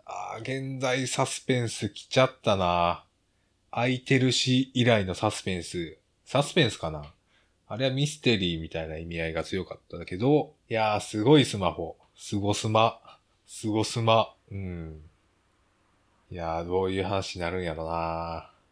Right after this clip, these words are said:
で、えー、来週はワンピース、坂本デイズ、茜話、夜桜さんち、アンデラがありますと。発売日が五月九日、九日に二十三号発売です。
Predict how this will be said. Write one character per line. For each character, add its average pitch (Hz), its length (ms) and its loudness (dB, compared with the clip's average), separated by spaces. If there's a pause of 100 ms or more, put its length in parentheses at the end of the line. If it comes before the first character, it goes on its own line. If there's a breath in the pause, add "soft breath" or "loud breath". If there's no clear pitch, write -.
(1040 soft breath)
で、 104 240 2
え 95 260 0
ー、 - 20 -2
来 92 200 0
週 101 200 -4
は 98 140 2
ワ 107 180 4
ン 110 100 -8
ピ 101 200 -4
ー 101 40 -4
ス、 120 180 -8
坂 113 280 -4
本 98 260 -6
デ 92 160 -4
イ 87 40 -4
ズ、 - 320 -8
茜 95 360 -2
話、 92 680 -2
夜 98 120 -12
桜 92 360 -4
さ 90 160 -6
ん 90 100 -10
ち、 135 340 -6
ア 95 120 -6
ン 87 140 -10
デ 82 100 -6
ラ 87 120 -4
が 127 280 0
あ 95 40 -6
り 82 220 -10
ま 95 180 0
す - 100 -8
と。 - 160 -10 (640)
発 117 200 -12
売 120 220 -2
日 117 80 0
が 131 120 0
五 117 160 -2
月 113 400 0 (640)
九 135 240 0
日、 123 140 2 (540)
九 151 100 4
日 - 400 -2 (180)
に 135 220 -8
二 101 180 -6
十 87 220 -8
三 92 280 -6
号 127 200 -2
発 92 320 -10
売 80 280 -2
で 104 160 2
す。 - 280 -8